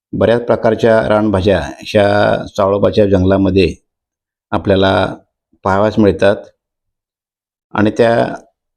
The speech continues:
सर्व रानभाज्यांचा आस्वाद आपण नक्कीच घेऊ शकता आणि आपलं आरोग्य सुधारू शकता. कडवी भाजी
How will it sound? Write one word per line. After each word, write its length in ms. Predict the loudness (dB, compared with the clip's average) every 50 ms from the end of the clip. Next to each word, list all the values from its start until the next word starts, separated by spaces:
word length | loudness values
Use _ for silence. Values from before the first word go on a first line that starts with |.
| _ _ -8
सर्व 320 | -4 0 0 2 4 4 4
रानभाज्यांचा 840 | 4 2 0 0 0 0 0 0 0 0 0 0 0 -2 -6 -10 -6
आस्वाद 380 | -6 -6 -4 -2 -2 -2 -2 -2
आपण 480 | -4 -8 -6 -2 -2 0 0 0 -2 -4 -10 _ _ _ _ _ _ _ _ _ _ 0 0
नक्कीच 560 | 0 0 0 -2 -2 -2 -2 -6 -14 -14 _ _ -10 -4
घेऊ 180 | 0 2 2 2
शकता 340 | 2 -2 -4 -2 -4 -2 -2 -2 -6 -8 -4
आणि 140 | -2 0 0
आपलं 300 | 0 -2 -2 0 0 0
आरोग्य 420 | 0 0 -2 -2 -2 0 -2 -4
सुधारू 360 | -4 -4 -4 -2 0 -2 -2
शकता. 440 | -4 -6 -10 -12 _ -6 -6 -6 -8 _ _ _ _ _ _ _ _ _ _ _ _ _ _ _ _ _ _ _ _ _ _ _ _ _ _ _ _ _ 0
कडवी 280 | 2 4 4 4 4
भाजी 580 | 2 2 0 0 2 0 0 0 -2 -8 -18